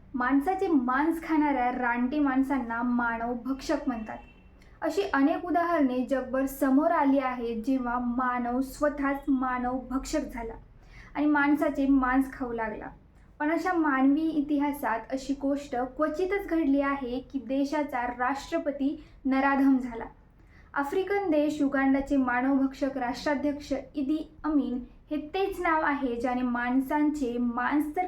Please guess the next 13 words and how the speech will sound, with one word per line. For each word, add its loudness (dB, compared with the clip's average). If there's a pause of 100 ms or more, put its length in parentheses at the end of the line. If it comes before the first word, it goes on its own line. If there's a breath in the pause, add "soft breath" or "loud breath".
खाल्लेच, -2 (460 soft breath)
पण 0
त्यांची 4 (160)
डोकीही 2
फ्रीजमध्ये 2
ठेवली. -2 (800 soft breath)
जेव्हा 2 (100)
त्यांच्या 0
नरभक्षक 2
असल्याची 0
बातमी -2
बाहेर 0
आली, 0